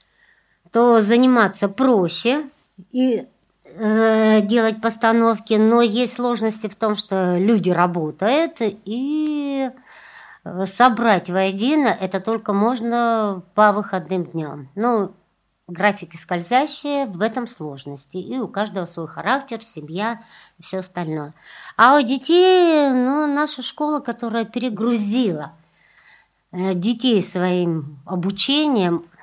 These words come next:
но дети в основном в коллективе увлеченны. Хотя в этом году уже какие-то есть наработочки по поводу того, что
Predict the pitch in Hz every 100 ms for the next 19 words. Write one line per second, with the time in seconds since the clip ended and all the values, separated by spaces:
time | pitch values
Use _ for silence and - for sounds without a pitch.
0 | _ _ _ - 233 339 269 202 349 320
1 | 302 262 - 196 208 185 254 262 277 269
2 | 240 185 156 135 - 190 190 - 320 302
3 | 302 285 262 - 202 214 233 214 233 254
4 | - - 175 160 160 - 269 359 370 349
5 | 330 294 262 233 269 311 311 262 180 214
6 | 254 285 277 262 247 220 220 240 240 226
7 | 208 190 233 233 214 214 _ 190 180 180
8 | 190 202 214 294 359 233 208 - - 170
9 | 165 - - _ - 202 233 226 214 214
10 | 214 214 220 220 - - _ 196 156